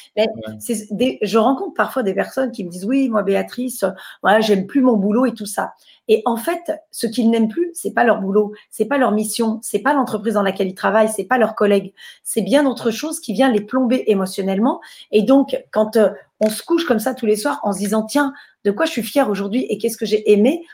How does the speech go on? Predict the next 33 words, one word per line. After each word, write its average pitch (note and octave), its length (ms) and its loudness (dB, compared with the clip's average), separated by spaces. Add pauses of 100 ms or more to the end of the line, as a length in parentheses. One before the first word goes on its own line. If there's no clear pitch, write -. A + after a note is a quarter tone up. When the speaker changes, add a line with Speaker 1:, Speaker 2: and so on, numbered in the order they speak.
(140)
Speaker 1:
On G3+ 100 2
se G3+ 100 -8
rend C4 120 2
compte D#4+ 260 -6
en G#3 120 0
vérité, A3 580 2 (180)
même C4 240 4
par A3 140 2
rapport G#3 240 2
à G#3 80 2
notre G3 340 -2
job, A3 400 4
vraiment. G#3+ 520 2 (220)
Parce - 200 -4
que G#3 280 -2 (300)
c'est B3 420 0
une A3 160 2
majorité B3 580 0
de G3+ 120 0
personnes A3+ 640 -4 (240)
aujourd'hui, G3+ 360 0 (120)
pas C#4 80 2
une C4+ 80 4
majorité, G3+ 580 0 (180)
mais G3 100 -2
il G3+ 40 2
y A3 60 4
a C#3+ 100 -2 (400)
un A#3+ 120 4
peu C4 120 -2
plus A#3+ 160 -6
du G3+ 220 -4
tiers - 480 2